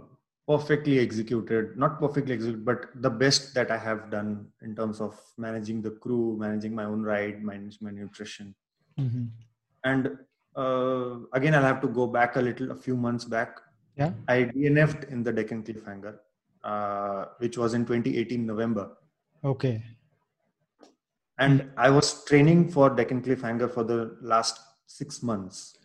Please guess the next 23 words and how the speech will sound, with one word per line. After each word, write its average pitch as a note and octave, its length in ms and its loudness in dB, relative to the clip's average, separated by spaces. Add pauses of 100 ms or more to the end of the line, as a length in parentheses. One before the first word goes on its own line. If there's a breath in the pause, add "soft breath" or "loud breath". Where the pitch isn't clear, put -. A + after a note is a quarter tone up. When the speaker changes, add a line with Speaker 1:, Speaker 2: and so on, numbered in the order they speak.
(180)
Speaker 1:
So B2+ 140 0
I A#2 80 6
had A#2 500 -4
planned C3+ 280 6
my C3 120 8
peak, - 480 0 (400)
uh, A2 180 2
my A2+ 200 2
peak C3 260 -4
performance A#2+ 400 2
to A#2+ 120 0
be A#2 200 0
in A2+ 200 0
Deccan G#2 280 -6
Cliffhanger. G#2 480 -10 (1080)
But, A#2+ 320 0
uh, G#2+ 800 6
unfortunately, C3 1000 6 (260)
I B2 680 6 (200)
started B2 380 4
having B2 360 4
knee B2+ 220 6
issues A#2 640 0